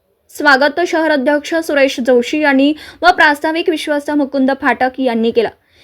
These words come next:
यावेळी लोकमान्य टिळक पुरस्कार दोन हजार पंचवीस हा श्रीकांत प्रभू देसाई यांना देण्यात आला,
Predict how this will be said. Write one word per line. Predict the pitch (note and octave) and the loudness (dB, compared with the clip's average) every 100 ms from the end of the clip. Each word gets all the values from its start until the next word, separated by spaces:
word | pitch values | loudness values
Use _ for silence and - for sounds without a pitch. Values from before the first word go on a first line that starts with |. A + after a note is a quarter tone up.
| _ - | _ 0
यावेळी | E4 F#4 | 2 4
लोकमान्य | F4 D4+ G4 F#4+ G4 | 2 2 0 0 0
टिळक | F#4+ F4+ | 2 2
पुरस्कार | F#4 E4+ D#4+ E4 D#4+ D#4+ | 2 0 0 0 -2 0
दोन | D4 | 0
हजार | C#4+ D4+ D#4 | 2 0 0
पंचवीस | C#4 C#4 E4 B3 A#3 | 0 0 0 -2 -4
हा | D4 E4+ | -2 -2
श्रीकांत | E4+ D4+ D4 D4+ E4+ | -2 -2 0 -2 -2
प्रभू | G4+ E4 E4 | 0 2 2
देसाई | D#4 C#4+ D4+ D4 | 2 2 0 -2
यांना | D4 A#3+ B3 | 0 -2 -2
देण्यात | B3+ A#3 A3 | 0 0 -2
आला, | A3 | -6